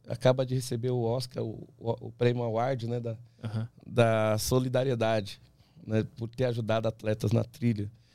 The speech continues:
Speaker 2: Uhum.
Speaker 1: E esse prêmio é um prato bonito que pouquíssimos atletas no mundo ganharam, né? Então aquilo ali foi um negócio, eu falei, pô, né? Aí o, todo mundo levantou e me aplaudiu de pé ali, né?
Speaker 2: Uhum.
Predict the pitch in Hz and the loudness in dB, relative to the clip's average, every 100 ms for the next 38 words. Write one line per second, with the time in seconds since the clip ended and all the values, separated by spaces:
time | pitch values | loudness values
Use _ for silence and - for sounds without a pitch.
0 | 107 104 113 117 113 117 127 131 127 110 | -18 -6 4 4 2 -4 0 2 2 0
1 | 107 113 113 120 135 - 98 110 120 - | -2 -4 0 0 0 -4 -12 -10 -12 -16
2 | - _ _ _ _ _ - 123 120 117 | -20 _ _ _ _ _ 2 4 4 2
3 | - - 139 139 143 147 143 135 131 123 | 0 -4 -4 -6 -8 -4 -4 -4 -4 -4
4 | 127 127 123 127 123 123 117 107 104 107 | -4 -2 0 0 0 0 0 -2 -8 -12
5 | - _ _ _ _ _ - 117 156 170 | -18 _ _ _ _ _ -10 -6 -6 -6
6 | 151 147 135 139 170 175 139 143 151 170 | -2 0 0 -2 -2 0 2 2 0 -4
7 | 156 143 139 - 151 131 113 - 123 127 | 2 2 2 2 6 6 4 -6 -4 -2
8 | 123 - - _ - 110 139 135 - 156 | -2 -6 -20 _ 0 4 4 2 -2 0
9 | 170 156 151 123 113 113 113 - 113 120 | 0 0 -2 -2 -2 -2 -4 -4 0 2
10 | 113 110 113 110 110 110 - 110 104 101 | 2 0 -2 -4 -4 -6 -2 2 4 4
11 | 104 104 - 110 107 | 0 -2 -6 -4 -4